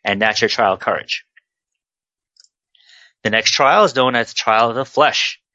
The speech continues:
and this was the most trying test given at the temple. And this usually involved the apprentice overcoming great physical pain, hardship,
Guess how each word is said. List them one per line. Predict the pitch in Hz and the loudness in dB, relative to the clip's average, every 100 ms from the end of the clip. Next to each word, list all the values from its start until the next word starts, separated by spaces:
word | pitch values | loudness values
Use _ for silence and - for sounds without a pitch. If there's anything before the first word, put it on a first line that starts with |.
| _ _ _ _ - | _ _ _ _ -4
and | 113 107 | -4 2
this | 131 - | 0 2
was | 139 117 | -2 -2
the | |
most | 110 110 | -4 -2
trying | - 139 131 135 | -2 0 0 0
test | - 117 110 - | -2 -4 -4 -4
given | 110 113 | -4 -4
at | 101 | -6
the | 101 | -8
temple. | - 139 123 82 _ _ _ _ _ _ _ - | -2 -2 -4 -14 _ _ _ _ _ _ _ -4
And | 123 123 | -2 0
this | 123 - | 0 -4
usually | 113 120 131 160 | -4 -4 -2 -2
involved | 160 139 123 120 117 | 0 2 4 4 2
the | 117 | -2
apprentice | 110 139 135 120 - - | -4 -2 -4 -4 -10 -12
overcoming | 123 117 - 113 101 | -6 -4 -4 -6 -6
great | 113 110 117 - | 0 0 -2 -4
physical | 107 - 98 | -4 -2 -6
pain, | - - 143 143 147 185 - _ _ _ _ _ | -6 -4 0 0 -2 -6 -12 _ _ _ _ _
hardship, | - 120 113 - 120 | 0 2 2 0 -2